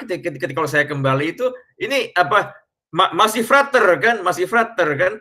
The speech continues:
Ini dalam hati saya, "Ini maksudnya apa? Ini berharap saya keluar atau apa maksudnya?" <laughs> Gitu. Kalau masih frater, pertanyaan, kalau sudah bukan frater lagi, saya sudah keluar kan?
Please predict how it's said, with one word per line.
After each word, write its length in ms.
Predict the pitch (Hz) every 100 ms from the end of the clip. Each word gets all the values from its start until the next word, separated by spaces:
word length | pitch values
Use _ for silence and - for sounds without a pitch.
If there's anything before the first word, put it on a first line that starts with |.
| _ _ _ _
Ini 400 | 170 226 - -
dalam 320 | 160 180 170
hati 240 | 170 175 156
saya, 240 | 214 214
"Ini 80 | 233
maksudnya 400 | 180 - 196 220 -
apa? 320 | 294 147 127
Ini 240 | 175 -
berharap 720 | - 135 147 135 151 160 160
saya 160 | 165 147
keluar 560 | 156 135 139 202 233 233
atau 240 | 262 233
apa 160 | 165 117
maksudnya?" 320 | 110 117 123 -
<laughs> 80 |
Gitu. 240 | 135 156 139 - 135
Kalau 240 | 170 180 - - -
masih 320 | 196 175 185 175
frater, 320 | 165 151 202 247
pertanyaan, 480 | 233 160 170 165 214
kalau 160 | 196
sudah 160 | 170 175
bukan 240 | 160 165
frater 320 | 147 151 147 180
lagi, 160 | 226
saya 160 | 220 233
sudah 240 | 233 226
keluar 320 | 226 226 -
kan? 240 | 120 170